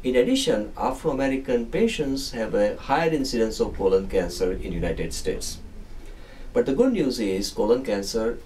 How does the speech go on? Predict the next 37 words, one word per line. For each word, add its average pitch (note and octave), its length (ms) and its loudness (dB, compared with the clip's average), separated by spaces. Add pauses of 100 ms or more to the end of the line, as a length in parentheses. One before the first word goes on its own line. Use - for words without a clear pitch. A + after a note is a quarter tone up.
(120)
in G2+ 100 -6
almost F#2+ 360 -2
all A3+ 200 4
cases, C#3+ 540 -2
it's A#2+ 180 -4
preventable. C3+ 600 0 (1000)
Almost - 360 -4
all F#3+ 340 2 (260)
cases D3 300 0
of C#3 140 0
colon A2+ 280 2
cancer G2+ 460 0
arise G#2+ 400 2
from C3+ 160 -2
a G3 80 0
polyp, - 480 0 (460)
which G#2 180 0
is A2+ 120 2
a A2 60 4
benign A2+ 380 0
grape-like C3 480 0
growth. G2 420 2
If B2 160 -2
it E3+ 120 -4
left F#3+ 240 2
untouched, D3+ 560 2
can G2+ 120 -2
increase D#3 380 -2
in G#3+ 120 0
size - 520 2
and - 180 -6
can G2+ 200 -2
lead G2 140 -4
to A#2+ 80 -2
a C3+ 40 -4
cancerous F#3 540 0
growth. D#3+ 340 -8